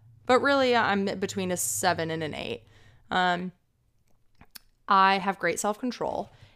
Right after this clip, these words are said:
and in the, the recent months of my life, um, I have been terrible with my health, just freaking out about physical health stuff all the time. For those of you who don't know, I have extreme health anxiety where I think something's wrong all the time.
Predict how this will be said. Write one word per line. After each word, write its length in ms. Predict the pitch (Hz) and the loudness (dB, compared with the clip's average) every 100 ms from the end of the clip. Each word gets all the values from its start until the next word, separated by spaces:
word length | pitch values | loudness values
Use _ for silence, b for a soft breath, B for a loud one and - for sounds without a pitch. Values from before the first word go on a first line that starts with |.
| - | -8
and 240 | 185 180 | -4 -4
in 180 | - 190 | -2 -2
the, 260 | 196 185 170 | 0 0 -2
the 100 | 190 | -4
recent 540 | 190 185 240 - 208 - _ _ _ _ _ _ | -4 -2 -2 0 -2 -4 _ _ _ _ _ _
months 380 | - 190 180 - | 0 2 2 2
of 160 | 180 170 | -2 0
my 160 | 135 | 0
life, 500 | - - - - - b b b b b b b b - | 2 0 -2 -6 -14 b b b b b b b b -2
um, 460 | 196 185 180 175 175 B B B B B B _ _ _ _ _ _ - | 4 6 4 0 -6 B B B B B B _ _ _ _ _ _ 2
I 160 | 180 | 2
have 320 | 175 180 175 | 2 -4 -4
been 260 | 170 175 170 - _ - | -2 -2 -2 -10 _ -18
terrible 680 | - 190 190 196 175 160 | -4 0 4 4 4 2
with 160 | - - | 0 -4
my 160 | - 92 | -4 -4
health, 500 | - 52 - - - _ - | -2 -4 -4 -12 -20 _ -10
just 320 | 180 170 - | -8 -8 -10
freaking 520 | - - 208 202 196 | -10 -2 -2 -2 0
out 200 | 175 170 | 2 4
about 200 | 170 165 | 4 0
physical 300 | - 170 180 | -2 -6 -6
health 260 | 170 165 165 | -2 -2 -2
stuff 300 | - 165 165 | -4 -4 -2
all 180 | 170 170 | -2 -4
the 80 | 165 | -4
time. 360 | - - 170 | -8 -6 -6
For 120 | 175 175 | -8 -6
those 200 | 170 175 | -6 -6
of 80 | |
you 100 | 175 | -8
who 100 | 175 | -6
don't 200 | 160 165 | -6 -6
know, 220 | 160 156 165 | -4 -2 -2
I 140 | 90 | -2
have 120 | 170 | -6
extreme 680 | - - - - - 214 208 | -10 -14 -14 -12 -6 -4 -2
health 220 | 180 - | -4 -4
anxiety 540 | - 87 92 104 101 | -6 -6 -4 -4 -4
where 140 | 92 110 | -6 -6
I 60 | |
think 220 | 104 - - | -8 -12 -8
something's 400 | 170 190 190 180 | -8 -8 -10 -4
wrong 240 | 175 180 | -4 -2
all 100 | 170 | -6
the 60 | 180 | -6
time. 460 | 262 269 247 247 | -4 -2 -2 -4